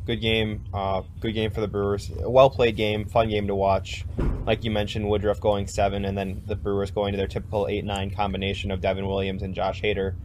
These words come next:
So, yeah, Brewers combining, uh, between Woodruff, Williams, and Hader for sixteen strikeouts. And, and I was just realizing the, the ninety-nine mile an hour spot that I was talking about with Burnes, I believe that I might have been mixing that up, and that was Woodruff.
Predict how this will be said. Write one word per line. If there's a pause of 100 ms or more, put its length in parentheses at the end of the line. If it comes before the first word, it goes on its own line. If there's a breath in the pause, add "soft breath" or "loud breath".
(420 soft breath)
So,
yeah,
Brewers
combining, (480 soft breath)
uh,
between
Woodruff,
Williams,
and
Hader
for
sixteen
strikeouts. (460 loud breath)
And,
and
I
was
just
realizing
the,
the
ninety-nine
mile
an
hour
spot
that
I
was
talking
about
with
Burnes,
I
believe
that
I
might
have
been
mixing
that
up,
and
that
was
Woodruff.